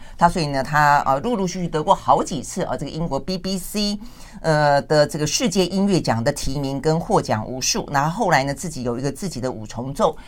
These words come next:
那他跟呢，这位我们刚刚讲到的来自于古巴的钢琴音乐家哦，这个，呃，这个 Omar Sosa 哦，这个等于是相遇了之后啊，两个人，这个 Omar Sosa 现在人是在美国哦，所以呢，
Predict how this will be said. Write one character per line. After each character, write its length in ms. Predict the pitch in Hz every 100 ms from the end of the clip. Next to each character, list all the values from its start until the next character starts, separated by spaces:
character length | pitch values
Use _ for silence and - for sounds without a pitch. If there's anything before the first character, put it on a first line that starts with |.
| -
那 120 | 175
他 180 | 180 196
跟 180 | 196 202
呢， 220 | 196 147
这 140 | 139 170
位 140 | 165
我 60 | 127
们 100 | 127
刚 120 | 151
刚 80 | 170
讲 160 | 113
到 100 | 147
的 60 | 139
来 120 | 127
自 140 | 175
于 60 | 160
古 180 | - 127
巴 180 | 147 151
的 120 | 135
钢 200 | 147 156
琴 220 | 156 127
音 120 | 160
乐 120 | 160
家 260 | 147 156 143
哦， 120 | 123 120
这 120 | 143
个， 280 | 135 120 - - 180
呃， 540 | 139 135 131 123 113 - - -
这 80 |
个 60 | 139
Omar 580 | 170 196 190 175 170 180 - - -
Sosa 440 | - 190 208 147 -
哦， 100 | 127
这 80 | 139
个 300 | 127 82 - -
等 160 | 135
于 60 | 139
是 420 | - 170 147 127
相 260 | - 208 240
遇 200 | 262 175
了 80 | 127
之 100 | 147
后 220 | - 160
啊， 180 | 131 123 - - 202
两 200 | 147 135
个 80 | 160
人， 180 | 139 139
这 80 |
个 60 | 180
Omar 200 | 233 254
Sosa 320 | 247 285 202
现 140 | 160 165
在 80 |
人 180 | 131 131
是 80 | 120
在 200 | 147 135
美 120 | 120
国 320 | 107 113 107 -
哦， 60 |
所 140 | 117 147
以 40 |
呢， 180 | 127